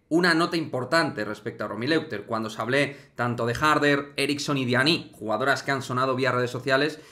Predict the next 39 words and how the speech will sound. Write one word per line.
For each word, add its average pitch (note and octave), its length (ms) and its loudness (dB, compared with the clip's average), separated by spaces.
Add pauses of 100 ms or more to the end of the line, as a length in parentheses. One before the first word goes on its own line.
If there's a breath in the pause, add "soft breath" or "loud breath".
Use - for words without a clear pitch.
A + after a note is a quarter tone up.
(160 loud breath)
y F3+ 340 -4
en B2 140 -4
algún A#2+ 220 0
medio C3 160 2
de B2 60 -2
comunicación A#2 580 -2
como C3 200 -2
futuribles B2 540 -2
para A#2 120 0
el A2 80 -2
Real A2 200 -2
Madrid. B2 380 -4 (180 loud breath)
Os G#2+ 160 -10
dije E3 280 2
que C#3+ 140 -4
Romy C3 400 0
Leuchter, E3+ 640 0 (340)
en A#2+ 100 -6
este C3 240 -6
caso, C#3 360 -2
para A#2+ 180 0
que A#2+ 80 -2
el A2+ 80 -2
Real C#3 160 2
Madrid D3+ 240 0
la C3+ 80 -2
fiche, D3+ 420 -8 (440 loud breath)
tiene F#3 580 0
que - 460 -2
adecuar D3+ 580 2
un E3+ 160 0
poquito D3 360 0
más D3+ 320 0
todas D3 200 2
las C#3 140 -4
cuestiones C3 520 -4
económicas, A2+ 760 -2
es G#2 80 -12
decir, D#3+ 440 -2